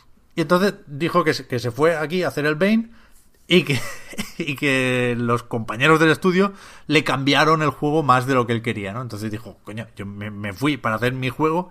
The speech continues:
y ahora estamos haciendo el vuestro. Mm, guay, seguramente, pero no es lo que yo quería". Con lo cual, se fue otra vez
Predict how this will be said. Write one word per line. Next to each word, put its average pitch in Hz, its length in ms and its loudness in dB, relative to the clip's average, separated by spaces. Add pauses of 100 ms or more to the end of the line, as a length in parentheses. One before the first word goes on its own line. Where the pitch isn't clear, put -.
(400)
y 131 60 -2
ahora 135 140 2
estamos 120 240 -4
haciendo 120 420 -4
el 98 120 -8
vuestro. 156 540 -4 (960)
Mm, 101 420 -14 (560)
guay, 135 400 2
seguramente, 175 440 2
pero 139 160 2
no 123 100 2
es 123 60 2
lo 127 100 2
que 120 80 0
yo 117 80 4
quería". 101 320 -6
Con 123 120 0
lo 117 40 -2
cual, 151 220 2
se - 240 -2
fue 190 240 4
otra 190 160 4
vez 226 300 4